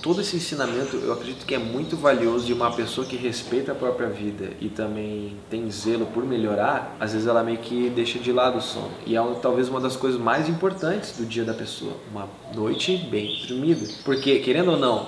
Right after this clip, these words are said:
até quando tu, tá, beleza, eu tô dormindo pouco, tô trabalhando bastante, eu tô meio cansada, mas eu consigo aguentar. A saúde vai cobrar isso uma hora, né?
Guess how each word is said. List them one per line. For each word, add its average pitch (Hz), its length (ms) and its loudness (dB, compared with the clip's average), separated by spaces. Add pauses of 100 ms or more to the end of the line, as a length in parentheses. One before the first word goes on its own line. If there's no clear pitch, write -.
até 143 240 0
quando 170 300 4
tu, 139 260 0
tá, 127 320 6
beleza, 135 280 6
eu 123 40 0
tô 160 120 4
dormindo 175 380 6
pouco, 151 280 2
tô 165 100 2
trabalhando 151 480 4
bastante, 151 800 4
eu 156 120 0
tô 196 120 2
meio 196 140 2
cansada, 180 420 4
mas 170 140 2
eu 165 40 2
consigo 165 300 0
aguentar. 151 580 2
A 139 220 4
saúde 127 680 4
vai 117 220 4
cobrar 120 340 4
isso 120 200 -4
uma 139 160 0
hora, 113 160 2
né? 117 260 -2